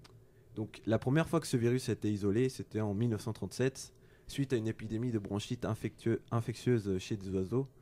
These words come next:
euh, ce virus qui pouvait, entre autres, euh, dévaster les stocks, euh, de volailles. Mais chez l'homme, il n'a été identifié qu'à partir du milieu des années mille neuf cent soixante.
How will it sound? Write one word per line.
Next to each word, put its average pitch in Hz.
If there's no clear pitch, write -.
euh, 95
ce -
virus 120
qui 117
pouvait, 110
entre 101
autres, -
euh, 87
dévaster 110
les 104
stocks, -
euh, 98
de 98
volailles. 107
Mais 151
chez 147
l'homme, 143
il 110
n'a 104
été 131
identifié 104
qu'à 120
partir 117
du 104
milieu 107
des 101
années 110
mille 107
neuf 101
cent 104
soixante. -